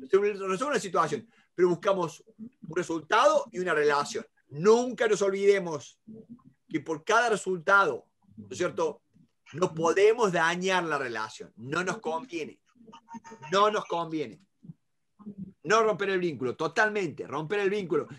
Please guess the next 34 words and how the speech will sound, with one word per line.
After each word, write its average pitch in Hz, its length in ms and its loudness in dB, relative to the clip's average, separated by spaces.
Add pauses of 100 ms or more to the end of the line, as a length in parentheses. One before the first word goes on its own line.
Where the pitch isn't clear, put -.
Y 147 80 -4
lo 190 80 6
dice 247 200 2
Selena, 214 420 4
una 190 140 -2
persona, 190 500 2 (480)
¿no 156 80 -2
es - 20 4
cierto?, 185 240 4
que 170 120 2
tiene 220 640 -2 (200)
muy 285 380 6
buenos 226 220 4
contactos, 147 720 -2
Selena. 120 420 -6
Consiguió 185 880 2 (240)
una 208 160 -2
entrevista 208 460 2
con 202 100 0
los 175 120 0
mejores 202 460 -2
canales 208 720 2 (220)
en 165 160 -14
Córdoba 226 540 2 (100)
con, 170 340 -10
con 190 220 -8
un 208 220 -10
texto, 208 500 0 (340)
mandando 240 380 -2
un 226 100 -8
texto. 175 440 0
Y 180 260 0
es 202 60 4
así, 233 420 0